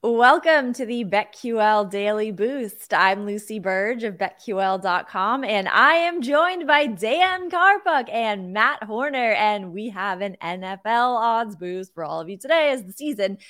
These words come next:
is almost upon us. It is one day closer to the N F L season, and this odds boost is on the Baltimore Ravens to go three and oh in the two thousand twenty-three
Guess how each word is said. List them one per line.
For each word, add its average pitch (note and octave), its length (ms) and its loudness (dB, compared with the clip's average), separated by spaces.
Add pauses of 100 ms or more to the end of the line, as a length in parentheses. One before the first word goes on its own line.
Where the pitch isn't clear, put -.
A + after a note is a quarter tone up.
(200)
is D#4 340 0 (100)
almost A3 480 -2
upon C#4 320 -6
us. - 300 -12
It G#3 180 -2
is G3 160 -6
one A3+ 300 -4
day C4 180 0
closer C4 360 -6
to A#3+ 80 -4
the A3+ 140 -6
N A#3 120 -6
F A3+ 100 -10
L A3+ 160 -4
season, A#3 400 -6
and F#3 220 -10
this A#3+ 220 -6
odds A3 320 -4
boost E3 340 -12 (300)
is G3+ 120 -4
on G3+ 220 -2
the G3+ 160 -4
Baltimore B3+ 720 -6
Ravens F#3 600 -6 (300)
to A#3+ 180 -2
go G#3 160 2
three G3+ 420 -8
and D4+ 140 -4
oh F#3+ 300 0
in G3+ 200 -6
the G3 220 -6
two F4 320 -2
thousand A3 480 6
twenty-three D#4 1000 2